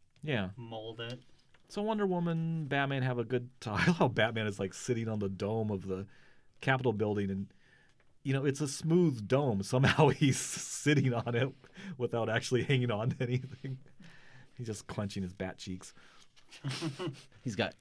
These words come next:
Speaker 3: grips on his butt
Speaker 1: <laughs> Yeah.
Speaker 3: cheeks, holds him in place.
Speaker 1: So yeah, they, the Justice League's all back together, and they're talking about the,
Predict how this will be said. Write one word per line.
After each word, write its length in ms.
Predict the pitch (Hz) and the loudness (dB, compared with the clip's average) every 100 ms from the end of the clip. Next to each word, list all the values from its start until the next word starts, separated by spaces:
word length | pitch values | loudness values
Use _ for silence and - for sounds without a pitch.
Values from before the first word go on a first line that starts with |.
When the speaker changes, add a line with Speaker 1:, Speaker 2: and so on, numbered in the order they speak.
| 117 | -4
Speaker 3:
grips 340 | 101 101 101 | 0 0 0
on 80 | 110 | -2
his 120 | 101 98 | -2 -2
butt 300 | 85 107 - | -2 -2 0
Speaker 1:
<laughs> 180 | 127 - | -2 0
Yeah. 80 | |
Speaker 3:
cheeks, 380 | 135 220 - 107 - - - - - | 4 4 2 -6 -8 -18 -18 -16 2
holds 260 | 131 120 | 4 4
him 60 | 110 | 4
in 100 | 113 | 2
place. 520 | - 117 120 127 - - - - - - _ - | 4 4 6 2 -6 -16 -14 -14 -14 -20 _ -6
Speaker 1:
So 120 | 185 | 0
yeah, 260 | 180 139 135 | 2 4 2
they, 280 | 147 151 139 - _ - | 2 -2 -4 -12 _ -12
the 60 | 147 | -2
Justice 280 | 165 160 151 | -2 -2 -4
League's 180 | 143 | 0
all 120 | 120 117 | 2 2
back 200 | 120 - | 0 -2
together, 440 | 113 101 104 104 | -4 -4 -2 0
and 100 | 104 | 0
they're 80 | 101 | -2
talking 300 | 98 101 98 | -2 -6 -4
about 220 | 95 90 - | -4 -4 -6
the, 220 | 92 | -8